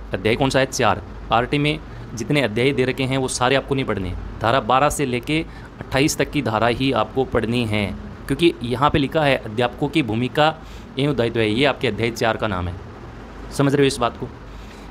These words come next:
इसके बाद है क्रियात्मक अनुसंधान, जो कोरे ने action research दिया था,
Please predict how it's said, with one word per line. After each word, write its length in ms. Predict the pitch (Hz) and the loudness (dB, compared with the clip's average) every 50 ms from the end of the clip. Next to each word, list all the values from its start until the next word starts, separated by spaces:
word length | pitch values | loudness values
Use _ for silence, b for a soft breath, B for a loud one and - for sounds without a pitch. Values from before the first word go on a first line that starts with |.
| B - - | B -8 -6
इसके 200 | 139 - - 170 | -4 2 4 4
बाद 180 | 156 151 151 147 | 6 6 4 4
है 140 | 156 151 143 120 - - | 2 0 -2 -4 -4 0
क्रियात्मक 440 | 139 135 139 127 131 - 156 143 135 | 2 4 4 4 2 2 -2 -2 -2
अनुसंधान, 480 | 127 127 - - 120 107 95 90 92 - - - - | -2 -2 -2 -2 0 0 0 0 -2 -4 -10 -8 -8
जो 80 | 117 | -6
कोरे 260 | - - 123 127 139 | 0 2 4 4 4
ने 180 | 135 139 143 151 151 - - - - | 4 4 2 0 -2 -6 -12 -8 -6
action 340 | 117 - - - 160 156 120 | -6 -6 -2 0 0 0 0
research 300 | 123 120 - 139 123 113 | 0 0 2 0 0 2
दिया 220 | 104 117 120 117 | 0 2 2 2
था, 180 | 107 104 92 | 2 0 -2